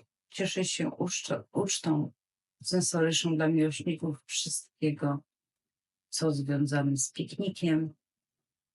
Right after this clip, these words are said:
bo to jest takie właśnie miejsce. To miejsce oferuje widoki na jezioro i całe jego ptactwo.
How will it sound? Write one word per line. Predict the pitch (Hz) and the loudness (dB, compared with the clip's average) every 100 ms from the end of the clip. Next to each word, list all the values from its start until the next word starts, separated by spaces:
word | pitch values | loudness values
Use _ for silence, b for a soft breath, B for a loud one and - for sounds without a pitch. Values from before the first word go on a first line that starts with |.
| _ _ _ | _ _ _
bo | 240 240 247 - _ _ _ _ _ _ _ | 2 4 2 -4 _ _ _ _ _ _ _
to | 190 | 2
jest | 175 170 - | 4 2 -2
takie | 165 143 151 | -4 -2 0
właśnie | 147 151 - - 160 | 2 0 0 0 2
miejsce. | 160 156 139 - - 127 123 - _ _ _ _ _ _ | 4 4 2 0 -2 -2 -4 -8 _ _ _ _ _ _
To | 226 214 | -2 0
miejsce | 196 180 - - - | 0 2 2 2 0
oferuje | 165 - 170 170 165 160 160 185 - - | -4 -4 -2 0 2 4 2 0 -8 -10
widoki | 170 175 170 170 - | -2 0 2 0 0
na | 160 151 | 0 2
jezioro | 147 143 175 170 160 160 - _ _ _ _ _ - | 2 2 0 2 2 0 -4 _ _ _ _ _ -4
i | 165 | -2
całe | - - 165 165 | 0 0 2 2
jego | 156 - 147 | 2 0 -4
ptactwo. | - - 156 151 - - 151 147 147 | -4 -2 0 0 -6 -6 0 2 2